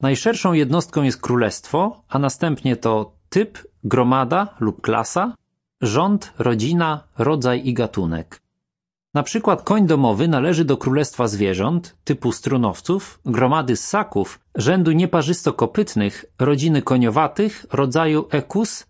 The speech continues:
i gatunku Cabalus”. Koniec przypisu. Ostatnie badania również przeczą darwinowskiej teorii wspólnego przodka.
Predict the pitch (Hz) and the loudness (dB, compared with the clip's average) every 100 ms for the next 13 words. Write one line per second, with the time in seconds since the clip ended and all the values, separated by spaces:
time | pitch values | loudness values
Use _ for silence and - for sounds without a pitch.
0 | _ 147 147 139 202 202 180 - 147 127 | _ -2 -2 0 0 0 0 -2 0 0
1 | 101 87 - - - _ _ _ _ _ | 0 -4 -6 -12 -16 _ _ _ _ _
2 | _ _ _ _ _ _ - 175 127 - | _ _ _ _ _ _ -6 -2 -2 -4
3 | - 90 82 - - - _ _ _ _ | -8 -8 -8 -10 -14 -18 _ _ _ _
4 | _ _ _ _ _ _ _ _ _ _ | _ _ _ _ _ _ _ _ _ _
5 | - 139 196 175 170 165 165 160 165 220 | -6 -2 -2 0 2 2 2 0 0 0
6 | 160 120 - - 175 165 143 139 127 139 | 2 0 0 -4 -2 0 2 0 0 0
7 | 110 - 135 135 131 113 117 - 143 123 | 0 -2 -2 0 0 0 -2 -4 -2 0
8 | 110 135 - 156 - - - | 0 -4 -4 -6 -6 -10 -10